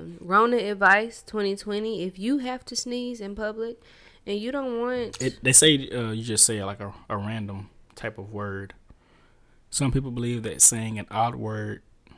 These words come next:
Speaker 2: right as you feel you're about to sneeze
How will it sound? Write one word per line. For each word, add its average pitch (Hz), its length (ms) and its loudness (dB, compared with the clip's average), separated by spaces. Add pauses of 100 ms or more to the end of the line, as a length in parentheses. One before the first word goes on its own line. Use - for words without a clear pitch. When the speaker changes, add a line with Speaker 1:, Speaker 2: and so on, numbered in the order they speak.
(100)
Speaker 2:
right 113 160 -4
as 110 200 -8
you 113 80 -8
feel 110 420 -8
you're 107 160 -8
about 110 300 -10
to 107 180 -12 (180)
sneeze 123 520 4